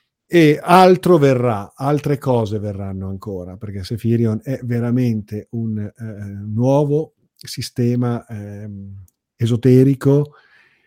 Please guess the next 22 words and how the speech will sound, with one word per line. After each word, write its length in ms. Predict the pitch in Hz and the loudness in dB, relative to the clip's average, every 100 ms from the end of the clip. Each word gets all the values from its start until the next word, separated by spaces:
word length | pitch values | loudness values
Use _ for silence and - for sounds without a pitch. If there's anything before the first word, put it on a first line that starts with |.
| _ _ | _ _
che 180 | 139 | 2
si 300 | 127 - 135 - | 2 2 -2 0
apre 840 | 156 170 175 170 170 175 180 - _ | 4 4 4 2 2 2 -2 -8 _
ad 220 | 131 127 | -10 -6
una, 400 | 139 147 127 120 | -4 -2 -2 -4
eh, 400 | 120 120 123 117 | -6 -8 -8 -10
straordinaria 760 | - 143 143 139 147 180 170 - | -8 -2 -2 0 0 2 2 2
rivoluzione, 1300 | 135 131 127 117 - - 151 120 104 98 101 110 _ | 2 2 4 2 -2 -6 -4 -2 -4 -6 -8 -10 _
ehm, 800 | - 113 104 101 101 98 101 98 _ _ _ _ _ _ _ _ _ - | -18 -16 -14 -14 -14 -16 -20 -20 _ _ _ _ _ _ _ _ _ 0
recependo 1300 | 117 196 208 165 - 156 156 160 160 160 170 165 | 6 6 6 0 2 2 2 0 -2 -2 -2 -6
quelli 260 | - 139 139 | -6 -6 -4
che 160 | 131 123 | -6 -8
sono 760 | - 127 131 131 131 131 - _ _ - | -6 -4 -2 -2 -2 -6 -10 _ _ -12
i, 380 | 127 123 120 _ | -6 -6 -8 _
ehm, 480 | - 107 98 98 123 | -16 -14 -12 -14 -6
gli 220 | 139 139 | -2 -2
stimoli 580 | - - 180 190 185 170 | -4 -2 2 4 2 0
che 200 | - 113 | 0 0
giungono 640 | 123 147 151 143 147 139 135 | 2 2 2 2 0 0 -2
dal 180 | 127 | -4
futuro, 460 | 120 131 170 160 110 | -8 -8 -4 -2 -2
dall'oltre, 920 | 107 113 151 147 113 104 113 107 104 | -2 -2 -2 -2 -4 -6 -8 -8 -8